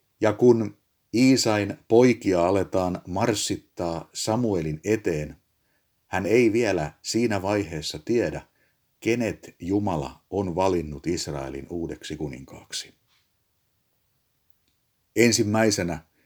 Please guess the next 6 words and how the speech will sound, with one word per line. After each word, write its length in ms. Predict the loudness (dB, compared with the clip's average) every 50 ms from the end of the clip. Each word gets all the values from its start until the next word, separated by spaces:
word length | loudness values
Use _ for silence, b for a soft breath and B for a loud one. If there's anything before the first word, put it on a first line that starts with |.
| _ _ _ _ _ _
Samuelin 580 | -4 -2 0 0 2 2 2 2 2 2 2
eteen 560 | 2 2 2 2 0 -2 -2 -2 -4 -6 -10 -16 _ _ _ _ _ _ _
tulee 520 | -2 0 2 2 2 0 -2 -4 -8 -8 _
Eliab, 520 | 2 4 6 6 6 6 6 4 0 -4 -8 -16 -18 _ _ _ _ _ _ _ _ _ _ _ _ _ _ -2 0
vanhin 420 | 2 2 2 0 -2 -4 -4 0
pojista, 680 | 2 2 2 2 0 0 -2 -4 -4 -6 -12 -14 -16